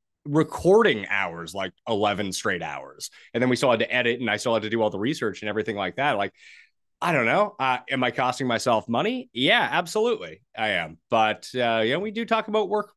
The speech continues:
work-life balance, and I decided to make a non-greedy decision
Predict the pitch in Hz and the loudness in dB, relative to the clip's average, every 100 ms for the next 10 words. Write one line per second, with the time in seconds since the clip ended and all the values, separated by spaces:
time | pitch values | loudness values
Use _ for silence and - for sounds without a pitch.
0 | - 240 240 226 214 226 208 123 - 139 | -2 -2 2 0 0 2 4 4 2 -2
1 | 143 156 185 180 165 175 170 170 160 143 | -2 2 2 2 -2 -4 -2 -2 -2 0
2 | 147 156 170 175 131 117 139 139 131 120 | 0 2 2 0 -2 -2 0 0 -2 -4
3 | - 107 85 85 | -4 -6 -8 -14